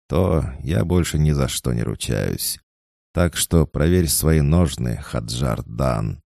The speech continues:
Чувствую, нас ждёт достойное былин приключение, в котором, молю каменных предков, отправиться к вашим праотцам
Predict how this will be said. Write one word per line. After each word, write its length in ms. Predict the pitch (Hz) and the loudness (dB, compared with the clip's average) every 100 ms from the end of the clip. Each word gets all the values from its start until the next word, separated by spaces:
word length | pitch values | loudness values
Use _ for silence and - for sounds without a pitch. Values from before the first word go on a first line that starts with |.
| _ - | _ -6
Чувствую, 760 | - 98 87 - 85 82 73 | 4 4 4 2 4 6 4
нас 300 | 64 80 80 | 4 2 0
ждёт 440 | 76 69 85 80 64 | -2 -2 0 0 0
достойное 680 | 69 - - 90 82 76 71 | -2 -2 0 2 4 4 2
былин 440 | 64 71 76 80 | 0 2 2 2
приключение, 960 | - - 67 62 - 87 73 62 55 50 _ _ | 0 -4 -4 -4 0 0 0 0 -2 -6 _ _
в 120 | - | -18
котором, 600 | - 60 85 85 78 73 69 _ _ | -6 0 4 6 6 4 0 _ _
молю 420 | 71 76 87 90 | 2 4 6 4
каменных 600 | - - 73 62 57 - - | 2 0 0 0 -2 -6 -2
предков, 640 | 85 82 - 78 76 - _ _ | 0 0 0 -2 -2 -4 _ _
отправиться 680 | - 62 - 82 90 71 - | -8 -6 -2 0 2 0 -2
к 140 | - - | -4 2
вашим 400 | 78 76 65 55 | 2 2 0 -2
праотцам 800 | 64 60 57 - 85 85 78 | -2 -2 -2 0 4 4 2